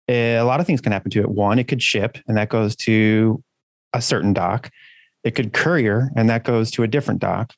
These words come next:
The customer could pick it up and that doesn't even go to a dock. Usually it'll go to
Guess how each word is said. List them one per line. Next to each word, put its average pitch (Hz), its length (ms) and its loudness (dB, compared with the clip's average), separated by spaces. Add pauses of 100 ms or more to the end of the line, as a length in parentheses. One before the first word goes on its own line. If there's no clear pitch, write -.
(200)
The - 60 -20
customer 127 340 0
could 123 180 -4
pick - 140 -2
it 165 80 0
up 123 260 -2 (560)
and 113 200 4
that 123 220 -2
doesn't 131 220 2
even 120 120 4
go 127 140 2
to 120 120 2
a 98 40 0
dock. 95 360 -4
Usually 113 460 2
it'll 113 160 0
go 110 260 2
to 107 540 2